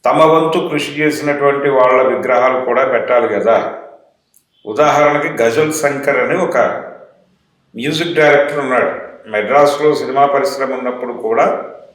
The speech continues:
ఆయన కోరిన దర్శకులకి హైదరాబాద్ నుంచి వెళ్ళి సంగీతం అందించి వచ్చేవాడు. ఆయన్ని ఎంఎస్ విశ్వనాథన్ గారు, ఘంటసాల గారు వీళ్ళందరూ ఇష్టపడేవారు.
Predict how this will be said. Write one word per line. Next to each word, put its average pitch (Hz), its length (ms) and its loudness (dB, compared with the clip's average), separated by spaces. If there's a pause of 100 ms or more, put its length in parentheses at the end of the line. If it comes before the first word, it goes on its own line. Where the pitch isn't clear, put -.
(640)
ఆయన 143 680 4
కోరిన 165 360 2
దర్శకులకి 143 680 0
హైదరాబాద్ 143 720 2
నుంచి 139 260 -6
వెళ్ళి 127 300 -4
సంగీతం 135 480 -2
అందించి 120 420 -4
వచ్చేవాడు. 113 440 -2 (1200)
ఆయన్ని 165 400 4
ఎంఎస్ 151 340 2
విశ్వనాథన్ 147 580 0
గారు, 143 220 2
ఘంటసాల 113 540 -2
గారు 143 240 2
వీళ్ళందరూ 139 400 0
ఇష్టపడేవారు. 139 720 0